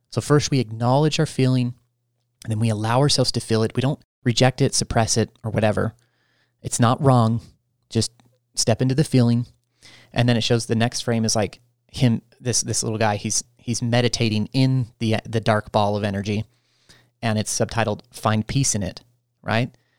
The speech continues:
Oh, it's okay to feel it. Okay, I can be peaceful. I'm angry about such and such thing, or so-and-so said that, and I'm angry about it. It's okay. Find peace in that feeling. Understand that it's just part of you. And then finally, be free. And then it shows the energy,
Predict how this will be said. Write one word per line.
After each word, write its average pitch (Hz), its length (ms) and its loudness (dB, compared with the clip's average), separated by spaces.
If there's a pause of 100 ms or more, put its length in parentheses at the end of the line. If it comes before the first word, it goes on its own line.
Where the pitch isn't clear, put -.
(300)
Oh, 131 140 0
it's 117 140 -2
okay 131 160 -2
to 139 80 0
feel 120 280 0
it. 117 100 2
Okay, 110 420 0
I 110 80 -6
can 110 140 -4
be 120 100 0
peaceful. 117 340 -2
I'm 113 140 2
angry 120 360 0
about 110 380 0 (240)
such - 220 -2
and 127 100 0
such - 240 0
thing, 117 400 2
or 104 60 0
so-and-so 117 460 0
said 127 240 0
that, 110 240 2
and 107 80 0
I'm 104 100 0
angry 104 260 -2
about - 200 -4
it. - 40 -8
It's - 120 -6
okay. 104 280 -2 (680)
Find 110 200 -2
peace - 280 -2
in 113 80 -2
that 104 160 -8
feeling. - 320 -8
Understand 117 400 0
that 113 60 0
it's 110 120 -6
just 123 160 -4
part 110 260 0
of 131 120 -4
you. 120 260 0 (960)
And 117 140 2
then 113 160 4
finally, 117 460 0
be 104 160 -4
free. 104 440 -6 (160)
And 113 140 -4
then 107 80 0
it 104 80 -4
shows 110 400 -2 (380)
the 113 160 -2
energy, 110 640 0